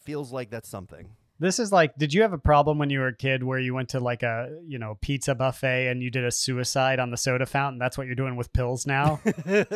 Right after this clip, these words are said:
Speaker 3: that what it was called?
Speaker 2: Yeah, suicide. You're gonna be one of those people that, like, decides to mix household cleaners 'cause you need to sterilize
Speaker 1: <laughs>
Speaker 2: everything and accidentally mix ammonia and bleach and dye.
Speaker 3: There was a thing in college, I remember. They used to take,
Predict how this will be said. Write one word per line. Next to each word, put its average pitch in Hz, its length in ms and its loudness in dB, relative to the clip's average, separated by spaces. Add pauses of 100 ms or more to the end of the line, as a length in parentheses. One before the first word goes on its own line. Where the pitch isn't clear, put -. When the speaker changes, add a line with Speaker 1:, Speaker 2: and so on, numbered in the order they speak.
(520)
Speaker 3:
that 339 160 -2
what 494 100 -2
it 539 100 0
was 508 140 -6
called? 240 480 -6 (260)
Speaker 2:
Yeah, 151 300 0
suicide. 151 400 -2
You're 175 220 0
gonna 214 180 2
be 180 120 2
one 175 160 4
of 170 60 0
those 160 180 4
people 156 360 0
that, 143 160 0
like, 135 240 2
decides 143 420 0
to - 80 -2
mix 135 360 -2
household 131 580 0
cleaners 139 520 -2
'cause 139 140 0
you 131 60 -4
need 139 140 -2
to 117 60 -6
sterilize 139 680 2
Speaker 1:
<laughs> - 0 -
Speaker 2:
everything 147 540 2
and 131 100 2
accidentally 143 420 4
mix 139 280 2
ammonia 135 460 4
and 120 160 -4
bleach 131 320 -2
and 123 140 -2
dye. 117 460 -2 (640)
Speaker 3:
There 262 180 4
was 392 160 0
a 453 60 0
thing 339 160 -6
in 320 100 -6
college, 208 420 -2
I 196 80 -6
remember. 190 480 -8
They 190 80 -10
used 220 220 -10
to 254 80 -12
take, 202 460 -10